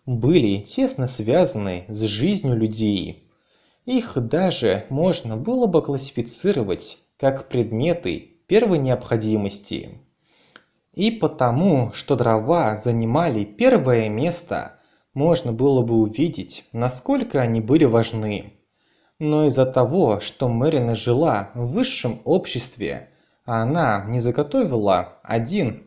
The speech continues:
из самых простых и наиболее жизненно необходимых ресурсов, а именно дрова. Хотя Мэрина и рассказывали о том, насколько бесплодна черная пустошь,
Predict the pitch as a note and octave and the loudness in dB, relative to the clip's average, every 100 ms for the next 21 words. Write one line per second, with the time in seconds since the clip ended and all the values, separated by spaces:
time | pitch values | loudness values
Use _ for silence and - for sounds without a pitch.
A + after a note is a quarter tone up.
0 | - C#3+ - - G#3 G#3+ D#3+ - A2 A2+ | -10 -6 -4 -2 0 0 0 -6 -6 -6
1 | - - E3+ - - _ _ _ - D#3+ | -6 -2 -2 -2 -16 _ _ _ -4 0
2 | C#3+ C3+ B2+ A#2 F#3 D#3+ A2 G2 G2+ A2 | 2 2 0 0 2 2 2 0 0 -4
3 | G#2 G#3 A#3 F3+ E3+ C#3+ B2 B2 - B2+ | -4 -2 -2 0 0 2 0 -2 -4 -6
4 | F#3+ G3+ - A#2 A2+ - G3 E3 - - | -2 0 -2 -4 -6 0 0 0 -4 -10
5 | - _ _ - G#2 - C3 E3+ D3+ C3 | -12 _ _ -12 -12 -4 0 2 2 2
6 | A#2 A2 A2 G#2 F#2 E2+ _ _ _ _ | 4 4 4 0 0 -6 _ _ _ _
7 | _ _ _ _ _ _ _ _ _ _ | _ _ _ _ _ _ _ _ _ _
8 | _ _ _ _ _ _ _ - B2+ - | _ _ _ _ _ _ _ -6 -4 -2
9 | A#2 A#2 E3+ C#3 A2 G2 A2 B2+ C#3+ - | 0 2 2 2 0 -4 -6 -4 -4 -2
10 | A#3+ B3+ B3+ D3 B2+ A#2+ A2+ - A3 A2+ | 2 2 4 2 4 4 2 2 2 2
11 | G2+ - A#2 A#2+ - - F3 C3 A2 A2+ | -2 -8 -4 -4 -4 0 0 0 -2 -2
12 | - A#2 D3+ E3+ A#2+ A2 - C3+ A#2+ A2 | -6 0 2 2 0 -4 0 0 2 0
13 | A2 - C#3+ - D#2+ - - | -4 -4 -4 -4 -6 -8 -12